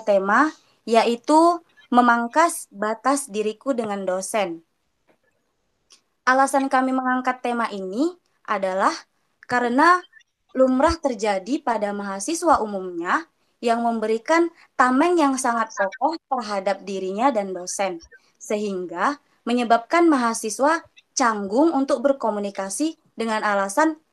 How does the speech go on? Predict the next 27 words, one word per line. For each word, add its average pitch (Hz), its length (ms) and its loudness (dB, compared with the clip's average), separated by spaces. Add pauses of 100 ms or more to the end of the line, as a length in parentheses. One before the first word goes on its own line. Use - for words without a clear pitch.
(120)
takut 196 320 -2
dengan 196 320 -4
dosennya. 185 560 -6 (480)
Wah, 185 400 2 (320)
macan 190 480 -2
kali 185 240 -6
ah 190 80 -6
ditakutin. 180 800 -8 (960)
Nah, 190 320 -2 (400)
dengan 240 240 2
adanya 240 320 4
podcast 240 480 -2
ini, 208 400 0 (320)
kami 254 240 2
berharap 247 560 2
agar 240 560 2
kita 226 320 -10
sebagai 202 400 -4
mahasiswa 196 720 -4 (320)
bisa 247 480 0
mengenal 208 560 -4 (240)
dan 226 320 0
lebih 220 320 -4
dekat 233 320 -4
dengan 190 320 -6
dosen 190 400 -2
kita. 170 400 -12